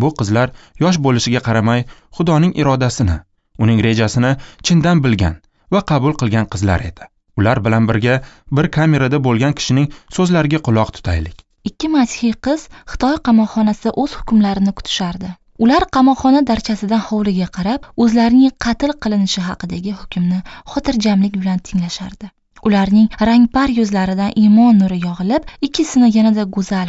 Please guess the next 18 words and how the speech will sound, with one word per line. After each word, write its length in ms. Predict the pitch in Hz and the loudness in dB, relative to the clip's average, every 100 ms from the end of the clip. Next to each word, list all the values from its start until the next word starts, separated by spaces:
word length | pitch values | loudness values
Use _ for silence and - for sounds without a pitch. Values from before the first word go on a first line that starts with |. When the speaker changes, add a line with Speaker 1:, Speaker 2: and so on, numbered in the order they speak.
| - | -6
Speaker 2:
ko'rsatardi. 640 | 185 - 180 185 185 208 185 _ _ _ _ | -10 -10 -12 -12 -12 -14 -16 _ _ _ _
Ularning 400 | 190 180 180 190 185 | -4 -2 0 -2 -2
yuzida 280 | 190 190 214 214 233 | -4 -4 -6 -4 -4
allaqanday 600 | 302 285 - 226 220 220 - - - | -2 -2 -2 0 0 -2 -8 -12 -6
shirin 360 | - 214 262 269 | -2 0 2 0
bir 100 | 214 - | -2 -4
g'amginlik 580 | 202 196 196 196 185 175 | -4 -4 -2 -2 -2 -6
bor 160 | 165 156 170 | -8 -10 -10
edi. 120 | 185 180 _ _ _ - | -14 -16 _ _ _ -8
Bunday 300 | 196 190 180 190 | -2 -2 -2 -4
holatda 400 | 202 220 - 294 - - | -6 -4 -2 -4 -4 -2
qo'rqmayotgan 680 | 247 - 262 262 - 247 220 | 0 4 4 4 2 4 4
edilar 260 | 185 180 175 | 2 -4 -4
deb 100 | 180 180 | -4 -4
aytish 300 | 180 - 233 - 214 262 | -6 -4 -6 -6 0 0
noto'g'ri 380 | 240 202 180 170 | 2 -2 -4 -6
bo'lardi. 460 | 165 165 165 - 185 _ _ _ _ - | -8 -10 -12 -16 -20 _ _ _ _ -8
Har 200 | 214 | -8